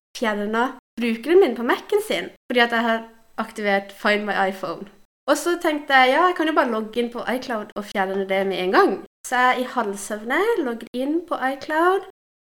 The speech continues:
finner Mac'en til Vetle, og så trykker jeg på den her, eh, knappen så han kan, han får spilt av en lyd, bare for å være gøy. Og så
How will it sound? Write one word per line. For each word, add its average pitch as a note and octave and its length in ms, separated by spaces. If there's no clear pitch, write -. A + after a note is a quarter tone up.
finner D4+ 320
Mac'en C#4+ 400
til C4+ 80
Vetle, B3+ 400
og C4 80
så C#4+ 160
trykker - 320
jeg C4+ 160
på C4+ 160
den B3+ 160
her, A3+ 400
eh, G#3 460
knappen B3+ 380
så A3+ 100
han A3+ 100
kan, G#3+ 300
han A3+ 160
får A3+ 80
spilt G#3 260
av F#3+ 140
en F#3+ 80
lyd, A3+ 480
bare G#3+ 140
for G#3+ 80
å G#3 60
være G3 180
gøy. D4 160
Og C#4+ 80
så C#4 160